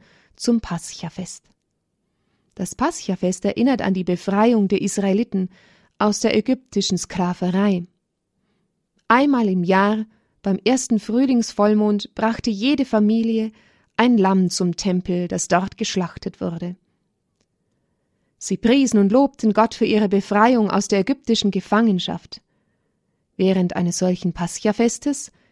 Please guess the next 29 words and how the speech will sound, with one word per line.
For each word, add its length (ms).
genau 280
zur 180
Stunde, 520
an 120
der 160
im 140
Tempel 400
das 180
Schlachten 380
der 140
Lämmer 320
begann, 440
wurde 400
auf 100
einem 220
Hügel 460
neben 280
dem 240
Tempel 480
ein 220
Kreuz 580
errichtet. 640
Ein 220
Unschuldiger 840
wurde 300
getötet, 720
wie 200
ein 220
Opferlamm. 680